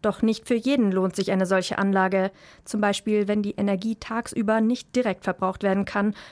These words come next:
oder der Balkon zu schattig ist, meint Stefan Bauer. Er forscht an der Technischen Universität München zu erneuerbaren und nachhaltigen Energiesystemen.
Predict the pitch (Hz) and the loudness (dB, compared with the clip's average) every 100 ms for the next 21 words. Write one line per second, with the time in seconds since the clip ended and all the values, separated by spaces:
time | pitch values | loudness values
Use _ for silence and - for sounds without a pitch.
0 | - - 247 254 254 262 - 220 226 247 | -20 -2 0 2 0 -2 0 -2 0 -2
1 | - 302 196 - 185 - - _ _ _ | -2 -2 -2 -4 -8 -10 -20 _ _ _
2 | 196 175 - 185 180 180 220 170 180 _ | -2 -2 -2 -4 -2 0 0 0 -6 _
3 | _ _ _ _ - 214 220 233 233 254 | _ _ _ _ -2 0 0 0 0 0
4 | - 247 254 220 214 208 - 196 190 185 | -2 -2 0 -2 -2 -2 0 0 2 0
5 | 190 - 220 220 240 - 254 254 - 269 | -2 -4 0 2 2 0 -2 -2 -2 0
6 | 254 190 190 190 202 240 262 226 185 - | 2 2 0 0 0 0 -2 0 -4 -4
7 | 175 - 190 202 233 185 175 165 - 180 | -4 -4 0 0 0 -2 -4 -6 -4 -4
8 | 175 | -4